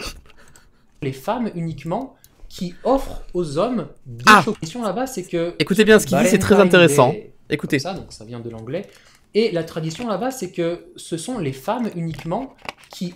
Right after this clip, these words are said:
Speaker 1: offrent aux hommes des chocolats.
Speaker 2: C'est rigolo, ça.
Speaker 1: C'est pour ça que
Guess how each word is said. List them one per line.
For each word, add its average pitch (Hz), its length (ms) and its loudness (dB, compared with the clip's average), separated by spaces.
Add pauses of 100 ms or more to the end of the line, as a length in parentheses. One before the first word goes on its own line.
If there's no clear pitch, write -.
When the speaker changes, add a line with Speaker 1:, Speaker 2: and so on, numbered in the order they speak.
Speaker 1:
offrent 269 360 -2 (140)
aux 160 240 -4
hommes 220 260 0 (220)
des 127 300 -4
chocolats. - 560 -6 (140)
Speaker 2:
C'est - 120 -10
rigolo, 165 280 -4
ça. 143 160 -6
Speaker 1:
C'est 143 60 -8
pour - 100 -20
ça 131 120 -10
que 110 400 -18